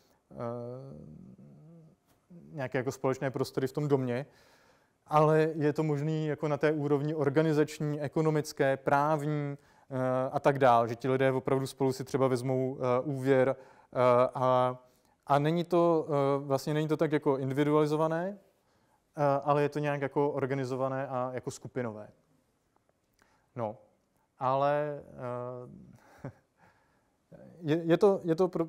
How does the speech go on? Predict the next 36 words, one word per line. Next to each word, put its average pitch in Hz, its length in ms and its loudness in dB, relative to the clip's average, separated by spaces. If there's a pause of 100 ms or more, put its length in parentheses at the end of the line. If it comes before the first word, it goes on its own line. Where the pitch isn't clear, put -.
(140)
je 156 140 2
to 170 100 2
poměrně 160 400 0
jako 160 220 -2
právě 160 320 2
výzva, 151 500 0 (280)
eh, 135 220 -2
z - 80 -12
toho 151 240 6
hlediska, 147 540 -2
že, 151 400 0 (260)
eh, 131 180 -4
možná 160 400 0
právě 160 320 6
jako 156 160 0
zrovna 156 320 0
generačně, 127 720 -4 (500)
eh, 135 60 -6 (300)
jako, 143 540 0 (200)
ehm, 131 440 -12 (380)
to 147 80 2
jako 143 200 4
vytváří 151 640 0 (260)
občas 143 300 0
jako 151 180 2
takový 151 460 -2
<laughs> 139 280 -6
konotace, 147 640 0
eh, 139 220 -2
konotace, 147 480 -2
jak 139 120 -4
jsem 147 200 -6
říkal, 117 300 -10
jo, 120 140 -6
že 170 100 -12
to, - 60 -20